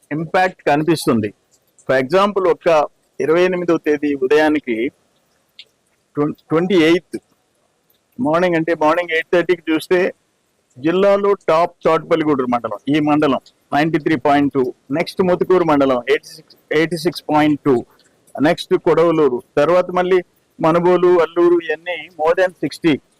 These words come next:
టోటల్‌గా ఫార్టీ ఎయిట్ పాయింట్ ఫోర్ మిల్లీమీటర్స్ రెయిన్‌ఫాల్ నెల్లూరు జిల్లాలో పడింది. దాంట్లో ఈ ప్రాంతం ఎక్కువగా ఉంది. నేనేమంటానంటే, మళ్ళీ మార్నింగ్ ఎయిట్ థర్టీ వరకు ఈ రీడింగ్,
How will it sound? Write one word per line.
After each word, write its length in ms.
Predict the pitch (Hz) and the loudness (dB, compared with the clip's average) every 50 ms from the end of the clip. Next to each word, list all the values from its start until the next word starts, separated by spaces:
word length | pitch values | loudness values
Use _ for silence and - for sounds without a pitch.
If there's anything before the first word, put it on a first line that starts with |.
| _ _ _ _ _ _ _ _ _ _ | _ _ _ _ _ _ _ _ _ _
టోటల్‌గా 540 | 156 160 180 185 - 214 202 202 190 202 208 | 0 0 0 2 2 2 2 2 2 2 0
ఫార్టీ 400 | 208 - - 165 165 175 185 208 | 0 0 0 0 0 0 0 -4
ఎయిట్ 300 | 208 202 196 185 190 - _ - | 0 2 2 2 2 0 _ 0
పాయింట్ 400 | 170 165 165 165 180 220 220 - _ _ - | 0 0 0 0 -4 -6 -8 -10 _ _ 0
ఫోర్ 340 | 170 175 180 190 202 202 | 2 2 4 4 2 0
మిల్లీమీటర్స్ 800 | 180 165 156 160 170 180 175 175 170 160 - 160 151 165 - - - | 0 -4 -4 -2 -2 -4 -2 -4 -6 -2 2 2 2 2 0 -2 0
రెయిన్‌ఫాల్ 580 | 151 147 160 165 160 - 160 147 - 180 190 - | 0 0 0 -2 -2 0 0 2 2 0 0 -2
నెల్లూరు 300 | 165 156 156 170 175 165 | -2 -2 2 2 0 0
జిల్లాలో 380 | - 160 147 147 143 143 - - | 0 -4 -2 0 0 0 0 0
పడింది. 440 | - 139 131 120 123 117 110 - _ _ _ _ _ _ _ _ _ _ _ _ - | 0 0 -2 -2 -2 -8 -10 -20 _ _ _ _ _ _ _ _ _ _ _ _ -2
దాంట్లో 380 | 147 165 185 196 196 220 214 | 0 0 0 0 2 2 0
ఈ 200 | 202 175 175 190 | 0 0 -4 -4
ప్రాంతం 500 | 196 - 202 196 202 208 196 220 214 202 | -2 0 0 2 2 2 2 0 0 0
ఎక్కువగా 380 | 180 156 - 190 180 170 175 160 | -2 -2 0 0 2 2 2 0
ఉంది. 300 | 139 123 120 113 - _ _ _ _ _ _ _ _ _ _ _ 139 | 0 -2 -8 -16 -20 _ _ _ _ _ _ _ _ _ _ _ -12
నేనేమంటానంటే, 680 | 147 156 180 190 220 220 226 226 190 190 185 185 - 220 | -8 -4 -2 -2 -2 0 0 0 0 -2 -4 -4 -2 -2
మళ్ళీ 340 | 220 190 175 170 190 214 | -2 0 -2 -2 -2 -2
మార్నింగ్ 420 | 233 214 180 160 165 196 226 247 233 180 | -4 -2 0 0 2 0 -2 -4 -4 0
ఎయిట్ 180 | 170 185 208 - - | 0 0 -2 0 0
థర్టీ 240 | 233 220 208 - 220 | 0 0 0 0 0
వరకు 280 | 214 220 220 - - 214 | 0 0 0 0 0 0
ఈ 60 | 190 | 2
రీడింగ్, 320 | 180 180 175 175 170 127 | 4 4 2 2 0 -2